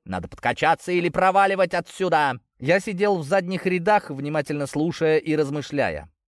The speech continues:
За прошедшие месяцы я научился извлекать из этих занятий крупицы действительно полезной информации.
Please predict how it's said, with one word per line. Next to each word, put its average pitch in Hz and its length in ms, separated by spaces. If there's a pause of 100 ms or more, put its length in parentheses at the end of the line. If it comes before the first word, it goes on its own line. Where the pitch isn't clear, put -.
(100)
За 120 200
прошедшие 165 540
месяцы 180 420
я 139 140
научился 147 500
извлекать 131 500
из 127 140
этих 131 240
занятий 123 420
крупицы 120 520
действительно 139 680
полезной 120 560
информации. 98 760